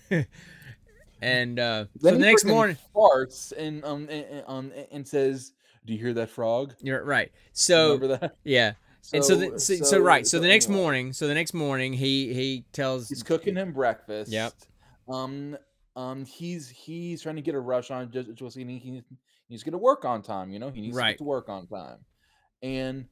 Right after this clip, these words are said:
Speaker 2: um, and then as he hands Buddy his food, um, he, um, he, he, he, he just takes one look at it and then throws it at the wall, breaking his plate, splattering the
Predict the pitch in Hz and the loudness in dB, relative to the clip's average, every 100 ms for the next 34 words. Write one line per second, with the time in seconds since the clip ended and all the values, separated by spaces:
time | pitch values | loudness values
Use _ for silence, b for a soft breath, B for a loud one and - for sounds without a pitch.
0 | _ _ _ 135 143 123 139 139 127 156 | _ _ _ -6 -6 -6 -6 -4 -2 -2
1 | 185 - 165 143 147 123 151 147 135 127 | -2 -8 -10 -6 -6 -4 0 0 -2 -6
2 | - 220 208 135 127 139 127 _ _ _ | -10 0 2 2 0 -6 -14 _ _ _
3 | _ 127 127 131 131 123 160 160 123 120 | _ -10 -8 -8 -10 -10 -10 -10 -10 -10
4 | 135 139 - 143 - 151 127 - 135 120 | -10 -12 -14 -16 -16 -16 -16 -18 -20 -12
5 | 107 - 131 175 160 160 104 123 117 117 | -12 -6 -4 2 4 4 4 2 2 0
6 | - _ _ - 165 165 151 - 143 139 | -6 _ _ -6 -2 -2 -4 -10 0 10
7 | 262 359 196 127 117 - - _ _ _ | 10 10 6 2 -4 -8 -20 _ _ _
8 | - 240 - 180 160 175 131 - 156 202 | -6 -6 -4 -4 2 4 2 0 0 0
9 | 208 185 - - 139 135 - 175 180 190 | 0 -10 -12 -8 -6 -6 -12 -6 -4 -4
10 | 196 156 | -8 -8